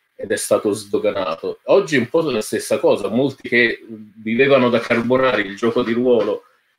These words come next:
negli anni, primi anni ottanta o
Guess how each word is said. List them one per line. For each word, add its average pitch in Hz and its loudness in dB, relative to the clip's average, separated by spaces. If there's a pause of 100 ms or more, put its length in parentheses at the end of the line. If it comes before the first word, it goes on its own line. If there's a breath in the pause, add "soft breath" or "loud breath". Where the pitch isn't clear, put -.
negli 107 -6
anni, 104 -2 (140)
primi 110 -4
anni 107 4
ottanta 101 -2
o 123 4